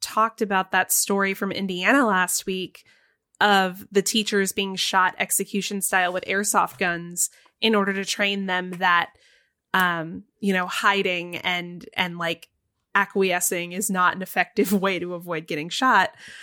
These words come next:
Um, we got several emails from people who either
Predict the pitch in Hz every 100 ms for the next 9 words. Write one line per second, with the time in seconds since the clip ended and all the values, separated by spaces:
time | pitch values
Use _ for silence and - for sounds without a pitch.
0 | - - - 208 190 185 226 247 247 262
1 | - _ - - - - 185 196 202 220
2 | 294 330 196 - 202 214 208 196 196 208
3 | 175 190 185 185 180